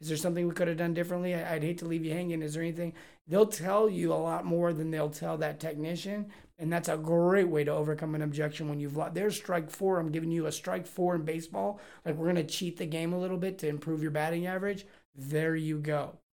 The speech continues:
There you go. If you're an owner, you're a general manager, you're a service manager,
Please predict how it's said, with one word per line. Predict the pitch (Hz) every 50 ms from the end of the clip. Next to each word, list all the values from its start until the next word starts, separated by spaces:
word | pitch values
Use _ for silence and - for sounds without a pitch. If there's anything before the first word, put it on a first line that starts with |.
| _ _ _ _ _ _ _ _ _ _ _ _ _ _ -
There | 147 160 147 151 151
you | 151 151 156 151 151
go. | 160 160 127 - - - - - - -
If | - 147 127 143
you're | 180 190 202
an | 208 208
owner, | 214 208 196 175 165 151 151
you're | 151 147 147 156 165 170 180
a |
general | 180 170 202 196 202 208 208
manager, | 202 185 170 160 151 147 151
you're | 147 147 156 160 170 185
a | 190
service | 190 - 208 196 185 170 147
manager, | 151 151 147 147 139 135 147 147 143